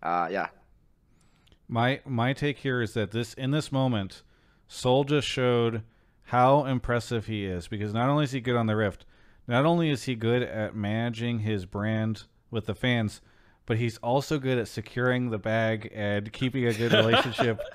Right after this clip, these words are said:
Speaker 1: <laughs>
Speaker 2: with his bosses. Like, that is, this man is impressive on all these different fronts. Uh,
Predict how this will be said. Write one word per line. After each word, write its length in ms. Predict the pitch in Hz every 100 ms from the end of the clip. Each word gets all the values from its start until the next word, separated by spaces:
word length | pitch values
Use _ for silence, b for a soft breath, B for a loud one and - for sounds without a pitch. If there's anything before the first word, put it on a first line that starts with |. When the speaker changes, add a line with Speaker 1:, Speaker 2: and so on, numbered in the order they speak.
| -
Speaker 1:
<laughs> 240 | - - -
Speaker 2:
with 460 | 127 120 113 - - - 117
his 240 | 123 107
bosses. 600 | 113 113 110 101 82 -
Like, 200 | 98 95
that 180 | 123 143
is, 200 | 135 113
this 220 | 131 -
man 220 | 139 131
is 140 | 117 107
impressive 540 | 104 113 110 113 98
on 140 | 98
all 160 | 98 110
these 160 | 104 98
different 320 | 104 104 90
fronts. 380 | 98 87 - - b b b b b -
Uh, 420 | 104 101 98